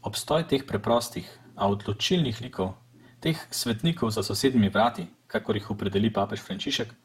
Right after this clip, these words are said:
spominja, da je v življenju potrebno biti svet,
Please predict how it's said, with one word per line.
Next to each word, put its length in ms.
spominja, 580
da 120
je 60
v 60
življenju 440
potrebno 460
biti 280
svet, 420